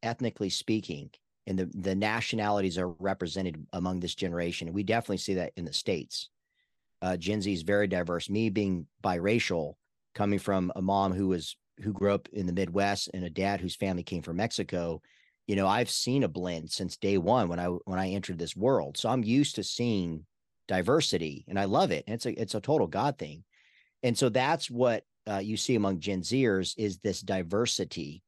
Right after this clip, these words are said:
But with that comes a heightened awareness of systemic racism. Um, and so that's why you see a lot of young people who, who channel a response to do social justice work. Now, let me just say, social justice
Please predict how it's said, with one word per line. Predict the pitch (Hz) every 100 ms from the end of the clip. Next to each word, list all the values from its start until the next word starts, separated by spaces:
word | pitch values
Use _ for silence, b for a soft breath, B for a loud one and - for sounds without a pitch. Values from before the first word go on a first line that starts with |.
| _ _ _ _ _ _ _ -
But | 110
with | 120 127
that | 117 104 -
comes | 113 107 98 - -
a | 104 98 92
heightened | 87 - - 135 143 117
awareness | 98 98 104 90 82 -
of | 101
systemic | - - 92 - 113 98 -
racism. | 92 92 - 82 85 - - _ _ _ _ _ _ -
Um, | 98 92 90
and | 101 95
so | 107
that's | 123 120
why | 127
you | 104
see | - 117
a | 92
lot | 95 110 117
of | 101
young | 104 101
people | 104 95 95
who, | 95 90 -
who | 107 98
channel | - - 135 143 127 92 82 - _ _ _ _ _ _ _ -
a | 110
response | 104 92 - - 139 113 95 90
to | -
do | 95 104
social | 92 - 120 - 98
justice | - 107 113 - 95 -
work. | 92 85 82
Now, | 92
let | 98 120
me |
just | 120 104
say, | 143 127 95
social | - 113 131 98
justice | 113 117 - 90 -